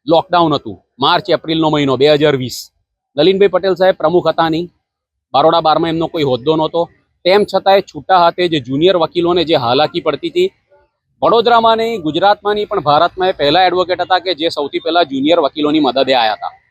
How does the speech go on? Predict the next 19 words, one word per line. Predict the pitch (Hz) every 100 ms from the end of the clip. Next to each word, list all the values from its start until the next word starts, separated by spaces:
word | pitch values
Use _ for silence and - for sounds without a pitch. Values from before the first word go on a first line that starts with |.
| _ _ _ _
એ | 180
વખતે | 214 - 220
કોઈ | 214 226
ચૂંટણી | 220 214 226 226
હતી | 214 175
નહીં, | 101 87 _ _ _ _ _ 208
કશું | 190 262
જ | 240
નહોતું, | 214 196
કોઈ | 214 226
ઇલેક્શન | 220 220 226 214
નહોતું, | 202 143 143
ના | 170
બાર | 175 190
કાઉન્સિલનું, | 190 190 202 196 208 202 -
ના | 113 135 143
બરોડા | - 135 156 160
બાર | 160 151
એસોસિએશનનું. | 147 139 139 135 135 131